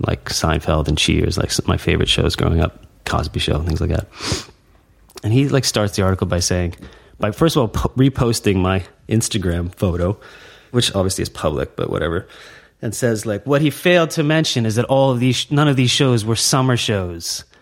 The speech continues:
And it's like, <laughs> what? <laughs> It's like, I'm just trying to figure out what type of person does that. Like, like,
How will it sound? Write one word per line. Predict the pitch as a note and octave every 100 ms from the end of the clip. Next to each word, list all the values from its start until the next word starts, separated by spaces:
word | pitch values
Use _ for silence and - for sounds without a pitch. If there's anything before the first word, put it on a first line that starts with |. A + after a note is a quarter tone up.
| _ _ _ -
And | D3+
it's | D3
like, | G3 D3+
<laughs> | - - - - - _ - - - -
what? | - E3+ -
<laughs> | D3 - - -
It's | A3+ -
like, | D3
I'm | D3+
just | G3 -
trying | - F3+
to |
figure | - D#3+ D3
out | G#2+
what | D3 - -
type | - C#3
of | A#2+
person | - C#3+ C3 G#2+ F#2 - - - - - - - _ _ _ - B2+
does | D3 C#3+ G#2+
that. | D#2+ - -
Like, | G#2+ G#2 - -
like, | A2+ G2 - -